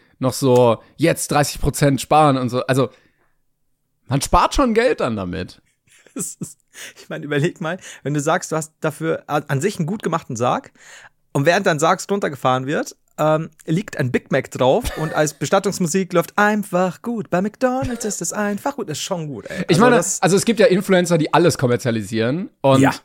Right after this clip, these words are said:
Speaker 1: warum möchtest du nicht deinen Liebsten noch ein bisschen Geld mitgeben dann am Ende?
Speaker 2: Ja.
Speaker 1: Und, na, es ist eh egal, nutz die Mo-, Option, mach es einfach.
Speaker 2: Ja. Kannst du auch von einer Death Metal Band sponsern lassen,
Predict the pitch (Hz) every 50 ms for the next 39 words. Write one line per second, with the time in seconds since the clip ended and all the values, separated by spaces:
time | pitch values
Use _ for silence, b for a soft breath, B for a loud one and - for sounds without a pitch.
0 | _ _ _ _ _ _ _ _ _ _ _ _ 160 147 - - 143 131 170 185
1 | 190 208 202 202 190 - 185 151 - 175 170 165 156 - 156 147 147 135 151 175
2 | - - - - 147 139 135 139 135 131 131 160 151 - 151 131 135 131 123 -
3 | 127 120 - - - - 101 101 98 98 98 98 101 104 101 - - 104 107 120
4 | 135 143 156 - - 147 151 156 - _ _ _ _ _ _ _ _ _ _ _
5 | 185 220 254 254 - - 170 202 - - 226 226 - 208 208 226 220 220 214 170
6 | 196 190 185 185 185 185 - 180 180 190 226 226 - - - 190 160 156 - -
7 | 135 147 - - - 180 175 175 180 175 165 - - 135 131 120 113 95 - 78
8 | 92 - - 92 - - _ _ _ _ _ _ _ _ _ _ _ _ _ _
9 | 123 - - - _ _ _ _ _ _ _ _ 135 131 117 139 131 - - 127
10 | 117 107 110 143 - - - 170 165 - 165 143 147 147 147 151 143 - - 147
11 | 147 139 143 139 139 135 139 - 151 143 143 147 -